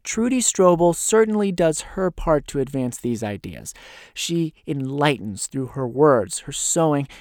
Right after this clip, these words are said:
and her kind energy. She's a survivor and an educator. And like all other educators I talked to for this project, I asked Strobel, "If there's only one thing people take away from your lesson,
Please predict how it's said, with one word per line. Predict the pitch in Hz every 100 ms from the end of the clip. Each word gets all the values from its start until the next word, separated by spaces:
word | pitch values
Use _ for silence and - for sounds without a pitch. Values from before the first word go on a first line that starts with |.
| -
and | 135
her | - 156
kind | - - 165 165
energy. | 139 135 104 - - _ _ - _
She's | - - 202 214 -
a | 180
survivor | - 143 135 151 175 156 92 - - _
and | 175 220 214
an | 170
educator. | - 170 175 147 - 95 73 - _ - _
And | 160
like | 196 - _
all | 208 240
other | 226 196 170
educators | 160 160 - 160 156 147
I | 131
talked | - - 196 - -
to | 190
for | 165 - 185
this | 170 165
project, | - 143 131 131 -
I | - 208
asked | 175 180 180 -
Strobel, | - - 110 82 76 - _ _ _ _
"If | -
there's | 175 160 -
only | 233 247 262 226
one | 190 156 147 208 240
thing | 226 214 139 104
people | - 185 - 190
take | - 185 170
away | 156 143 135
from | - 131
your | 135 147
lesson, | 156 135 - 98 95